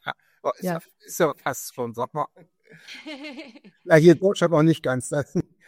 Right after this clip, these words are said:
Speaker 2: Das stimmt. <laughs> Nee, aber ich dachte mir, der passt so gut zum Frühling, weil,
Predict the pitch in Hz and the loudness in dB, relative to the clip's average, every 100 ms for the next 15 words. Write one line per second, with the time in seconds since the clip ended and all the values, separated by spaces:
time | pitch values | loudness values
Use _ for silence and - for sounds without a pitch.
0 | - _ _ _ - - 311 - - 180 | -20 _ _ _ -20 -18 -18 -16 -10 -10
1 | 170 - - 403 392 359 - 254 _ _ | -10 -14 -18 -16 -14 -16 -18 -20 _ _
2 | _ - _ _ _ _ _ - 247 254 | _ -20 _ _ _ _ _ -2 2 2
3 | 294 311 320 - 311 294 302 285 - 269 | 2 0 0 0 -2 0 0 -2 -2 -4
4 | 285 240 269 247 285 269 254 247 233 214 | -4 -4 -6 -4 -4 -2 0 0 0 0
5 | 208 208 | 0 -2